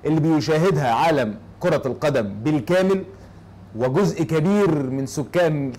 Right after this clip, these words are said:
كوكب الأرض فعليًا كل أربع سنين، المباراة اللي بتتفوق على أي مباراة تانية، ولا نهائي تشامبيونز ليج، ولا كلاسيكو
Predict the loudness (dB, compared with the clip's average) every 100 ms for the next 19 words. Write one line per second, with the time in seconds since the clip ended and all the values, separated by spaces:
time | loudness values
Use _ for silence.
0 | -2 -2 0 -6 -6 -8 -2 0 2 2
1 | -2 -8 -20 -20 -20 -10 -2 2 4 4
2 | 4 0 -6 -2 2 4 2 0 -2 -4
3 | -6 -4 -6 -6 -4 0 2 2 0 -4
4 | -4 -6 0 0 0 0 2 2 2 2
5 | 2 2 2 2 2 2 0 0 -2 -4
6 | -18 -12 -4 -2 -2 -4 -4 -6 -6 -6
7 | -2 -2 -2 -10 -20 -20 -12 -10 -6 -4
8 | -2 -4 -4 -6